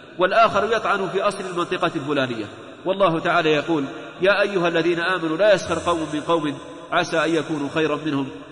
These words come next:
ولا نساء من نساء عسى أن يكن خيرا منهن"، الآية. ثالثا، نشر الرذيلة عن طريق تبادل الكلمات البذيئة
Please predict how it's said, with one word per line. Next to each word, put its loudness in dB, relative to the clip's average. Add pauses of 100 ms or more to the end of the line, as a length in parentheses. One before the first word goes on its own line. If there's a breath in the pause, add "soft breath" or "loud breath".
(160)
ولا 4
نساء 0
من -6
نساء 2 (340)
عسى 2
أن 2
يكن -4
خيرا -2
منهن"، -2 (320)
الآية. -2 (720)
ثالثا، 0 (540)
نشر 0 (120)
الرذيلة 2
عن 2
طريق 0
تبادل 2
الكلمات 0
البذيئة 0